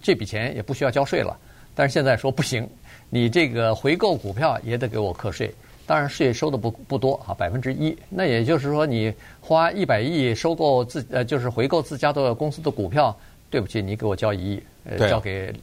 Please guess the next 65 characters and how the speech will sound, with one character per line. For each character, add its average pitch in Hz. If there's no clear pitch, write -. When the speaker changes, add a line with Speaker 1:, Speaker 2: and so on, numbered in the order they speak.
Speaker 1:
联 120
邦 113
政 110
府。 -
Speaker 2:
所 -
以 -
你 -
百 98
分 120
之 143
一 180
听 220
着 147
少， 73
其 -
实 147
有 143
的 98
时 -
候 135
Speaker 1:
对， 123
对， 95
对， 101
Speaker 2:
也 90
不 139
少 -
啊， -
Speaker 1:
有 -
的 143
时 147
候 127
也 104
会 110
有， 101
Speaker 2:
对， -
对。 123
嗯。 117
Speaker 1:
反 101
正 151
不 202
多， 196
但 147
是 151
也 120
不 214
少。 92
Speaker 2:
嗯。 110
Speaker 1:
政 214
府 147
反 127
正， 160
呃， 120
不 185
嫌 170
少， -
所 160
以 165
他 165
拿 139
着 156
也 110
挺 151
好。 -
所 139
以 117